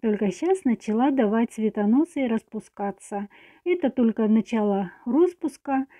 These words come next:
но ещё ни один цветочек не завял, ни один не сняла. Буду наблюдать. Даже если у этого сорта цветочки очень быстро будут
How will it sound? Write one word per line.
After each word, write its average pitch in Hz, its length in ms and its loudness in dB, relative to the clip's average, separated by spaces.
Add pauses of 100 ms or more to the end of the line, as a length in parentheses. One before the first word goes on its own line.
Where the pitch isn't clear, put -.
(220)
но 349 120 2
ещё 330 320 2
ни 285 160 8
один 220 320 6
цветочек 220 500 -2
не 208 180 2
завял, 196 560 -2
ни 226 160 2
один 220 380 4
не 254 100 4
сняла. 180 600 -4 (120)
Буду 277 300 -2
наблюдать. 196 840 -2 (440)
Даже 233 260 8
если 220 340 6
у 233 100 6
этого 220 340 2
сорта 202 400 -2
цветочки 220 580 0
очень 214 380 2
быстро 208 340 0
будут 196 400 2